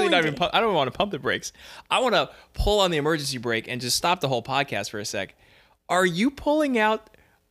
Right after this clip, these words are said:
Speaker 2: a s-, minor detail from a season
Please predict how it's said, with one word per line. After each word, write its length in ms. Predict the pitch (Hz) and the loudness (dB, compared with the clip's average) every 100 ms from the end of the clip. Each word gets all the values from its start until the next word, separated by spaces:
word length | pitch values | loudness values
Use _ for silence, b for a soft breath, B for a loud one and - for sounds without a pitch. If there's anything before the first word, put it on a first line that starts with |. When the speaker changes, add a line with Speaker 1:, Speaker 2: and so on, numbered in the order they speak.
| - | -6
Speaker 2:
a 60 | 160 | -2
s-, 220 | 160 - | -2 0
minor 480 | 160 151 156 190 185 | 0 2 2 2 0
detail 760 | 170 151 160 - 185 190 220 - B | -2 -8 -8 -4 -2 -2 -4 -8 B
from 320 | - - 160 143 | -8 -2 0 0
a 80 | |
season 920 | 139 - - - 165 170 175 175 175 | -2 -2 -2 -2 -2 -2 -2 -2 -4